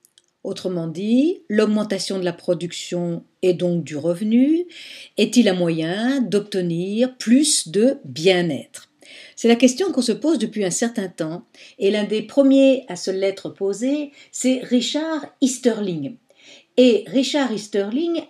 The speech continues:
a fait apparaître un paradoxe en mille neuf cent soixante-quatorze, lorsqu'il écrit son article.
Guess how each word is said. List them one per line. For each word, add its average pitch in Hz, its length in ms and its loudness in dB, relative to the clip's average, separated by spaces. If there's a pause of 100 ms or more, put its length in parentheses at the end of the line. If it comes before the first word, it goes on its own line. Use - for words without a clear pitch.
a 190 180 -4
fait 226 320 -4
apparaître 208 640 -2
un 170 260 -4
paradoxe - 840 -4 (340)
en 170 120 -6
mille 214 160 0
neuf 208 140 0
cent 202 140 -4
soixante-quatorze, 170 920 -6
lorsqu'il 156 340 -6
écrit 185 340 -6
son 131 220 -10
article. 240 600 -4